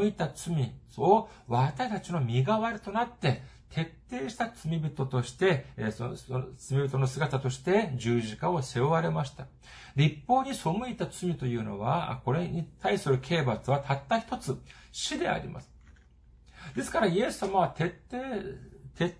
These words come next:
底的な罪人の姿として鞭に打たれ、徹底された、徹底した、えー、その呪-、呪われた、徹底的に呪われた罪人の姿として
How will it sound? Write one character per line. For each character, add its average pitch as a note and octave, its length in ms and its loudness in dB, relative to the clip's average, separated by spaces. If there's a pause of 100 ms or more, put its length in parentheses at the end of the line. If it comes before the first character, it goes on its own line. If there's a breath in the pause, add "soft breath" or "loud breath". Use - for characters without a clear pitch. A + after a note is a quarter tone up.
底 D4 140 -2
的 B3+ 260 -4
な A3+ 160 0
罪 F3 300 2
人 F3 200 -2
の F3 100 0
姿 E3 340 -4
と A2 140 -8
し - 100 -14
て C3 220 2
鞭 C3+ 420 0
に C#3 160 2
打 A#2+ 140 2
た F3+ 140 6
れ、 D3+ 260 4 (260 loud breath)
徹 E3+ 240 0 (140)
底 A3+ 260 -2
さ G#3 160 -2
れ G3+ 80 0
た、 G#3 200 -2
徹 D3 280 -4
底 A3 180 2
し A3+ 120 -8
た、 A#3+ 240 6 (160 loud breath)
え C3+ 60 4
ー、 C3 40 8
そ C3 100 2
の E3 120 4
呪-、 B2 340 4
呪 C#3+ 180 6
わ B3 140 6
れ A#3+ 80 2
た、 G3 220 -4 (200)
徹 C#3 300 0
底 C4 160 -2
的 B3 200 -6
に A#3 140 -2
呪 D#3+ 280 4
わ G3+ 100 4
れ F#3+ 80 0
た F#3+ 140 -2
罪 D3+ 180 -6
人 E3+ 240 -2
の D#3 140 -2
姿 C3 260 -4
と B2+ 140 -2
し - 80 -6
て C4 320 4